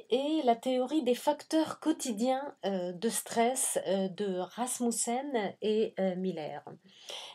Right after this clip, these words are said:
qui insiste sur le fait, euh, que les facteurs, euh, de stress, euh, quotidien sont des médiateurs majeurs,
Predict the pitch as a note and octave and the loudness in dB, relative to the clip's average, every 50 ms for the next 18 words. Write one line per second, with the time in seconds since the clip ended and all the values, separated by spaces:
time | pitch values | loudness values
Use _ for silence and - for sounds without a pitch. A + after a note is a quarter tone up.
0 | - - - D#4 D#4 C#4+ - - D#4 D4+ - - F#4+ G4+ - - - C#4 B3 - | -8 0 4 4 4 4 4 2 0 2 2 4 4 4 4 2 2 2 2 2
1 | - - - - C4+ A#3+ A3+ A#3 A#3+ - - - C#4+ C#4+ D#4+ F4+ F#4 F4+ - - | 2 -4 -6 -4 -4 -2 -2 -2 -4 -4 -2 0 0 2 2 2 0 -2 -4 -4
2 | - - G#3 G3+ G3 F#3+ F#3+ F3+ F3 F3+ F#3 F#3+ - C4+ B3+ A3+ B3 B3 A#3+ - | -2 -2 0 0 0 0 0 0 -2 -4 -4 -4 -2 -2 2 2 4 2 2 0
3 | - - - - E4 F4 E4+ - - - F4+ E4+ D4+ B3 G#3 E3+ - - _ _ | -4 -6 -2 0 0 0 0 -2 2 4 6 6 8 6 4 2 -2 -10 _ _
4 | - - G3 F#3 F3+ F3 E3 D#3+ - - - F#3 F3+ A#3+ A#3 - - - - - | -6 -4 -4 -4 -4 -4 -6 -6 -6 -8 -6 -2 -2 -2 -2 -2 -6 -8 -6 -2
5 | B3+ B3+ A#3 - - - - - - F#3+ F3+ F3 F3+ - - A#3+ - - A3+ F#3+ | 0 0 0 -2 -4 -8 -8 -6 -4 -4 -4 -4 -4 -2 -2 -2 -2 -2 -4 -2
6 | F3+ G#3+ G#3+ A#3+ C#4 C#4 - - - D4 C4+ A#3+ C4+ B3 B3+ C4 G#3+ A#3 A#3+ A#3+ | -2 -2 -2 -4 -4 -6 -4 -2 0 0 2 2 2 2 0 2 2 2 2 2
7 | - D4 C#4+ C4 A#3 A3 A3+ C4+ C#4+ A3+ G3 A#3 A3 A#3 B3+ | 6 6 6 6 6 4 4 4 4 4 2 2 0 0 -4